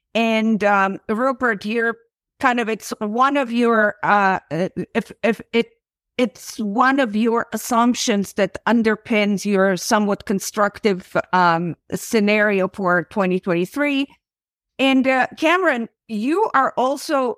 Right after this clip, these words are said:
uh, bullish on Japan. And, and it was not easy to be bullish of J-, on Japan when one of their main markets has been pretty much shut down. So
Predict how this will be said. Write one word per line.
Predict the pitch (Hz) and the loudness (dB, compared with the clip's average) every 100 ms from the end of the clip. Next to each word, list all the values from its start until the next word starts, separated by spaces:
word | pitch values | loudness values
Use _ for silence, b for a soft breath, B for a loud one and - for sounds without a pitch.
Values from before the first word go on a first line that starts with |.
| - | -2
uh, | 226 226 | 0 0
bullish | 196 247 269 277 | -2 -4 -4 -2
on | 262 247 | -4 -4
Japan. | 262 381 480 233 185 - _ | -4 -4 -2 -2 -4 -8 _
And, | 214 226 233 220 - | 0 2 0 -2 -2
and | 220 226 226 214 - - | 0 2 2 -2 -8 -6
it | 247 254 | -4 -2
was | 262 - _ _ _ _ | -4 -6 _ _ _ _
not | 240 247 311 349 | 0 2 2 2
easy | 330 370 311 | -2 -2 -4
to | 269 | -2
be | 220 | -2
bullish | 233 240 262 269 | -2 0 0 -2
of | 240 214 | -6 -8
J-, | - - _ _ | -16 -20 _ _
on | - 233 | 0 0
Japan | 202 214 277 294 240 254 - _ - | -2 -4 -2 0 0 -2 -8 _ -12
when | 190 226 233 226 | -4 -2 -2 -4
one | 214 226 262 | -4 0 0
of | 262 220 | -2 -2
their | 208 202 - _ _ _ 202 | -2 -2 -6 _ _ _ -8
main | 220 240 269 269 247 | 0 2 2 2 2
markets | 240 240 277 196 208 - | 2 0 0 -4 -4 -2
has | 208 185 | -4 -2
been | 202 202 | -2 -2
pretty | 247 226 | -2 -2
much | 208 208 202 | 2 0 0
shut | 226 190 175 | 0 0 2
down. | 226 208 190 | 2 2 0
So | 170 - 190 196 | -4 0 0 0